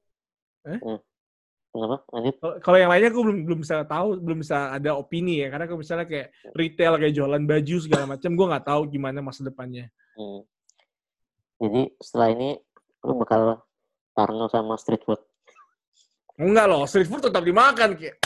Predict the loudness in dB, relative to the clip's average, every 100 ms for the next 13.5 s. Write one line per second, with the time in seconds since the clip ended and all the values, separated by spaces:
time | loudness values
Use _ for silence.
0 | -6 2 6 10 10 8 6 4 6 6
1 | 6 2 -6 -20 -20 _ _ -6 -4 2
2 | 6 6 6 4 4 4 4 4 4 2
3 | 0 -4 -4 2 2 4 2 2 0 -8
4 | -6 -6 -2 4 8 6 4 -6 -6 -4
5 | -4 -6 -10 _ _ _ _ _ _ -20
6 | -18 -20 -20 -20 _ _ -4 0 2 2
7 | 2 2 0 0 -2 -6 -10 -10 _ _
8 | -20 -18 -6 -6 -4 -4 -4 -2 -2 -4
9 | -4 -6 -8 -8 -8 -6 -4 -2 -2 0
10 | 0 0 -4 -6 -6 0 0 0 -4 -6
11 | -6 -4 -4 -4 -4 -6 -6 -4 -4 -4
12 | -4 -6 -10 -12 -10 -10 -8 -8 -6 -4
13 | -6 -6 -10 -10 -18